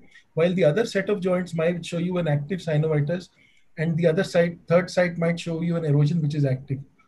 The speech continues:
So it, uh, when whatever protocol you are following,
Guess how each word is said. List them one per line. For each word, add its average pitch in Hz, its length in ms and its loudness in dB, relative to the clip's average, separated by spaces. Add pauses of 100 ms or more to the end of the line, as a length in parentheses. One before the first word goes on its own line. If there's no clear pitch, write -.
(180)
So 165 120 -8
it, 151 200 -4
uh, 147 220 2 (360)
when 147 200 2
whatever 175 300 0
protocol 190 440 -2
you 190 80 0
are 165 60 -2
following, 180 540 -4